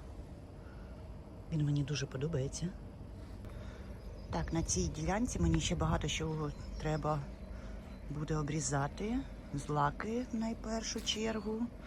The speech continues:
Але сьогодні я хочу поїхати на ділянку. Нам треба встигнути до першого березня обрізати всі дерева та кущі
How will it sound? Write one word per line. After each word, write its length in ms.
Але 220
сьогодні 400
я 80
хочу 280
поїхати 420
на 80
ділянку. 500
Нам 200
треба 520
встигнути 760
до 180
першого 680
березня 840
обрізати 680
всі 340
дерева 480
та 200
кущі 540